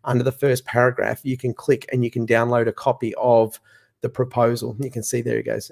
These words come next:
it downloads it. So that's accessible there. It's also on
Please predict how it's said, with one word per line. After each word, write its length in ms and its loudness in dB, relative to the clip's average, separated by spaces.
it 80 -18
downloads 480 -2
it. 120 -6
So 160 0
that's 200 2
accessible 460 0
there. 300 6
It's 200 -2
also 540 4
on 280 4